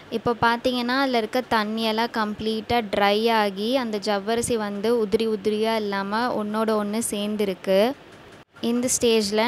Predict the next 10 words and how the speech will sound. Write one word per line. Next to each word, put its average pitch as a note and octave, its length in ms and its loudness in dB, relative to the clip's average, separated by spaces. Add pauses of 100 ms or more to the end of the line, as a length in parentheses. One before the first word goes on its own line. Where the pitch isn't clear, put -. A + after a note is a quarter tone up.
நான் A#3+ 180 4
ஒரு G#3+ 140 2 (100)
கப் A3+ 220 -2
சுகர் A3+ 380 2
ஆட் G3+ 220 -4
பண்றேன். G3 460 0 (400)
உங்க C4 300 2
ஸ்வீட்னஸ்க்கு B3 760 0
ஏத்த G#3+ 260 -2
மாதிரி G#3 300 -2